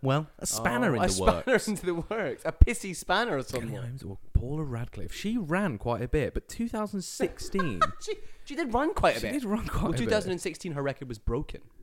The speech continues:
Speaker 1: Oh, what, her
Speaker 2: Two,
Speaker 1: record,
Speaker 2: so she
Speaker 1: the,
Speaker 2: held the
Speaker 1: the
Speaker 2: record for two thousand and three, two thousand and sixteen.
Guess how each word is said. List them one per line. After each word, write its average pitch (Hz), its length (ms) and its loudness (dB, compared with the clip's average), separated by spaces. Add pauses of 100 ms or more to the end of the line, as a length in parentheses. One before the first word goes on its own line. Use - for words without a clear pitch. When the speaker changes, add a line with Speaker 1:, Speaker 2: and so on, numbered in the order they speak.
(380)
Speaker 1:
Oh, 123 100 4
what, 117 200 4
her 123 280 2
Speaker 2:
Two, 123 40 4
Speaker 1:
record, 113 340 4
Speaker 2:
so 175 60 -2
she 120 100 2
Speaker 1:
the, 160 60 6
Speaker 2:
held 185 160 4
the - 60 4
Speaker 1:
the - 40 6
Speaker 2:
record 165 260 2
for 139 80 -4
two 160 140 -2
thousand 139 280 0
and 120 80 -6
three, 139 160 -2
two - 80 -10
thousand 127 220 -4
and 113 80 -8
sixteen. - 480 -10